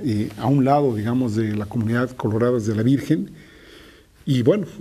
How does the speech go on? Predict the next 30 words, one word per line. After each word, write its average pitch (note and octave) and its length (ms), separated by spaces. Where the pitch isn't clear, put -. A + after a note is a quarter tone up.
hay C3 140
que C3+ 140
decir B2 320
que B2 140
justamente C#3+ 800
los B2 240
indígenas B2+ 460
de C3 80
esta C#3+ 180
comunidad C3 560
llevan C#3 360
un D#3 120
litigio C3 540
en A#2 160
el G#2 120
Tribunal A2+ 400
Unitario A#2+ 460
Agrario A#2+ 360
del A2+ 280
Quinto D3 340
Distrito B2+ 520
para A#2 200
demandar A#2 480
que D3 100
se - 140
le G#2+ 100
reconozca A2 480
como A#2 240
legítimos B2+ 600
propietarios A#2+ 760